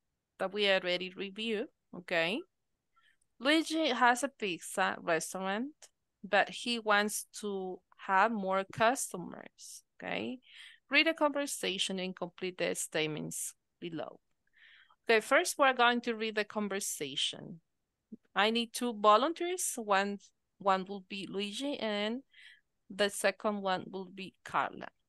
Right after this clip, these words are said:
Okay, Andres, thank you so much. And Roberto, Julio,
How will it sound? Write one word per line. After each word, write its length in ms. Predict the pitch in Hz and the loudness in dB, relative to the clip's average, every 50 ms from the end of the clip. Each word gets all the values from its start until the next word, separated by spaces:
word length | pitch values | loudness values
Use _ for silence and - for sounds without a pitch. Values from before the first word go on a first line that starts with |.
| _ _ _ _ _ _ _ _ _ _ _ _ _ _ _ _ _ _ _ _ _ _ _ - | _ _ _ _ _ _ _ _ _ _ _ _ _ _ _ _ _ _ _ _ _ _ _ -4
Okay, 300 | 302 - - 247 233 226 | -4 2 4 4 6 6
Andres, 560 | 233 226 208 - 160 160 185 285 339 - - _ _ - | 4 2 0 -2 0 0 0 -2 -4 -6 -12 _ _ -8
thank 200 | 185 185 190 - | -8 -8 -6 -8
you 40 | |
so 160 | - - 196 202 | -8 -10 -8 -6
much. 520 | 208 247 302 339 - _ - - - - - 190 208 _ - | -6 -6 -4 -6 -6 _ -10 -14 -14 -14 -16 -20 -20 _ -8
And 260 | - 185 185 180 - _ _ _ _ _ _ _ _ _ _ _ _ _ - | -8 -6 -6 -8 -10 _ _ _ _ _ _ _ _ _ _ _ _ _ 0
Roberto, 720 | - 233 220 220 202 185 - - _ - 220 233 254 247 _ _ | 2 2 6 6 4 4 4 0 _ 0 0 0 0 -2 _ _
Julio, 560 | - 208 180 170 165 160 175 202 220 254 311 | -4 -4 -4 -4 -4 -2 0 0 2 0 0